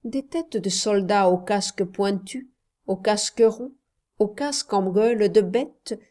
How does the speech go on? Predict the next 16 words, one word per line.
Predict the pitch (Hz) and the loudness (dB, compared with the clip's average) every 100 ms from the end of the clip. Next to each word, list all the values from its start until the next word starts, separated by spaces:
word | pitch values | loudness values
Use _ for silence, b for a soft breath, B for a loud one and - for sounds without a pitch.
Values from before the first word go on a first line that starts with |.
| B | B
se | - - | -8 -4
montrèrent. | 277 220 185 190 165 156 160 156 160 156 151 - _ _ _ _ _ - | 0 0 0 -2 -6 -6 -10 -14 -16 -16 -18 -20 _ _ _ _ _ -12
Des | 156 156 | -8 -6
enseignes | 156 - 185 180 185 180 185 | -6 -4 -2 0 2 0 0
au-dessus, | 185 190 190 - 254 - _ _ _ - | -2 -2 -4 -8 -12 -18 _ _ _ -4
une | 202 208 | 2 2
profondeur | 208 220 208 220 214 208 208 | 4 0 2 2 4 2 2
de | |
pique, | 220 - 254 254 - 208 B B - | 0 -2 -8 -8 -8 -8 B B -10
des | 226 277 | -4 -4
convexités | 294 302 311 311 - 226 - 196 | -2 -6 -4 -6 -4 -2 2 2
de | 190 | 2
cuirasses | 190 - 196 185 165 165 - 170 185 | -4 -4 -4 -2 -6 -6 -6 -4 -4
et | |
de | 180 | -4
boucliers. | 170 165 - 185 180 156 160 127 | -6 -6 -8 -4 -4 -4 -6 -6